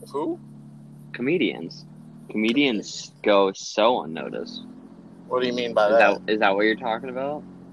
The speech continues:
Speaker 1: No,
Speaker 2: Like,
Speaker 1: I just mean
Speaker 2: people
Speaker 1: in general, like, people doing a fucking good-ass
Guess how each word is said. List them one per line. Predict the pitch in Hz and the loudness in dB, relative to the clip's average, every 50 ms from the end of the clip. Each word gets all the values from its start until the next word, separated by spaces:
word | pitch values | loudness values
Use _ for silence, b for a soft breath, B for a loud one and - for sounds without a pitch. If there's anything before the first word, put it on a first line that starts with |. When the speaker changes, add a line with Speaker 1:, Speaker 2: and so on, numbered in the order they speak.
| - - | -20 -2
Speaker 1:
No, | 131 170 | 2 4
Speaker 2:
Like, | 190 175 139 | 6 6 6
Speaker 1:
I | 160 185 | 4 2
just | - 110 - 117 | 0 -4 -4 -4
mean | 110 107 107 | -4 -2 -2
Speaker 2:
people | 107 98 | -2 -4
Speaker 1:
in | 95 - 113 _ | -8 -10 -16 _
general, | - 123 135 165 160 123 110 107 | -12 -12 -10 -10 -10 -12 -10 -10
like, | 110 110 107 98 92 _ | -10 -10 -10 -14 _ _
people | _ - 160 151 - 139 135 123 | _ -12 -12 -12 -10 -12 -12 -10
doing | 113 123 135 135 135 127 120 | -10 -10 -8 -8 -8 -10 -10
a | 113 | -14
fucking | 113 _ 143 127 131 120 110 107 | -6 _ -6 -6 -6 -12 -16 _
good-ass | 131 135 135 131 123 127 131 120 - | -6 -4 -2 0 0 0 -2 -4 -8